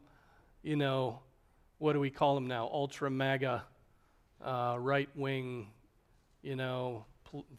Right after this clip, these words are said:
fundamentalists, something or other, right? We have got to rejigger our thoughts, which have been made to think that femininity and domesticity and wifery and mothering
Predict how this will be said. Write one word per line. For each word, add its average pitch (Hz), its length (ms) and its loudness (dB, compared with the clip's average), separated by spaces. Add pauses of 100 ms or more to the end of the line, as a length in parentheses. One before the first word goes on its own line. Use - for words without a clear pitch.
fundamentalists, 131 800 0
something - 480 -8
or 120 140 -4
other, 113 300 -6 (1200)
right? 120 260 -2 (2000)
We 262 220 12
have 170 280 10
got 247 360 12
to 202 140 2
rejigger 170 680 8
our 151 140 12
thoughts, 143 680 10
which 175 200 4
have 165 140 4
been 160 200 8
made 202 320 12
to 208 80 10
think 196 380 6
that 156 220 12
femininity 190 840 10
and 156 160 4
domesticity 165 880 6
and 143 260 4
wifery 160 640 10
and 151 140 2
mothering 156 560 8